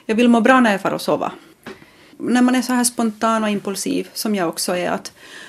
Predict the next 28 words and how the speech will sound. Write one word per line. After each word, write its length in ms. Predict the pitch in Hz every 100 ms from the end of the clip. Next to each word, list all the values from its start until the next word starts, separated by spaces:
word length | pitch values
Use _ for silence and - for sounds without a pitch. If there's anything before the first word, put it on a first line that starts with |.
| -
jag 140 | - 220
har 120 | 233
någon 160 | 247
gång 180 | 254 254
i, 200 | 233 -
i 60 | 240
ganska 300 | 247 247 247
tidig, 600 | 247 226 208 208 - - -
tidiga, 360 | - 247 220 208 214
nej, 180 | - 233
nå-, 120 | 226 220
någon 200 | 233 226
gång 100 | 214
där 120 | 202
i 60 | 208
sexton, 360 | 208 202 214
sjutton 380 | - 208 - 339
års 240 | - 214
åldern 340 | 175 165 107 208
så 100 | 196
minns 360 | 196 185 190
jag 100 | 190
att 100 | 185
jag 120 | - -
gick 220 | 190 196
mycket 240 | 208 202
och 60 | 196
funderade 460 | 196 190 190 185